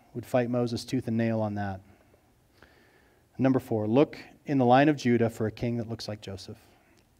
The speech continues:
Underlying all these oracles is a rock-solid confidence that God will keep his promises to those who trust in him. So I would encourage you to join us this Friday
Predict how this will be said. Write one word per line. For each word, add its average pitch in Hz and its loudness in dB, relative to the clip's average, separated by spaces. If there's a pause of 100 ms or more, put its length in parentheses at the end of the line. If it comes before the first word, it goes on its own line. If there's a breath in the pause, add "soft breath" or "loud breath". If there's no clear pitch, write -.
Underlying 151 8
all 139 6
these 147 4
oracles 131 2
is 117 -4
a 110 0
rock-solid 131 6
confidence 113 -4
that 104 -10
God 120 2
will 127 -4
keep 123 -4
his 127 -6
promises 117 -6
to - -8
those 110 -6 (640)
who - -4
trust - -4
in 101 -8
him. 95 -10 (800 soft breath)
So - 6
I 151 10
would 170 8
encourage 156 6
you 175 4
to 143 -8
join 135 2
us 156 0
this - -4
Friday 123 2